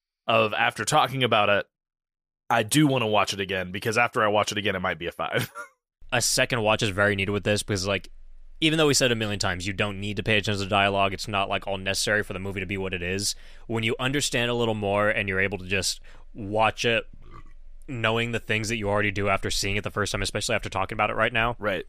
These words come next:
Speaker 2: I feel like even you might say, like, "This is a <laughs> fucking perfect movie."
Speaker 1: And knowing that if I watch it again, I'm not gonna take, I'm not gonna take notes, you know? That, that kinda makes it different, too.
Speaker 2: It makes it very different. And I don't know, just the whole thing, too, that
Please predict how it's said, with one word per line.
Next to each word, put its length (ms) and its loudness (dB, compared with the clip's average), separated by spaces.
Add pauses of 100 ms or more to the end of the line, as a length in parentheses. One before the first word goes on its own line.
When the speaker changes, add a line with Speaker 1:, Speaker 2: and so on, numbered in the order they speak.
(680)
Speaker 2:
I 120 0
feel 220 -2
like 200 -2 (140)
even 260 0
you 140 0
might 200 2
say, 220 2
like, 240 -2
"This 180 0
is 100 -2
a 40 -6
<laughs> 0 -
fucking 460 -2
perfect 340 -2
movie." 340 -4
Speaker 1:
And 160 4
knowing 340 6
that 220 4
if 160 2
I 60 6
watch 260 6
it 60 2
again, 300 4
I'm 100 2
not 160 4
gonna 160 0
take, 320 0 (100)
I'm 160 0
not 140 2
gonna 120 -4
take 180 -4
notes, 640 0
you 100 -6
know? 240 -2
That, 240 0
that 200 2
kinda 180 2
makes 240 -2
it 60 -4
different, 260 -6
too. 340 -4 (680)
Speaker 2:
It 60 -2
makes 220 2
it 120 -2
very 420 2
different. 460 -4
And 460 0 (420)
I 120 -2
don't 120 2
know, 200 4
just 200 -2
the 100 2
whole 180 4
thing, 320 2
too, 300 2
that 260 2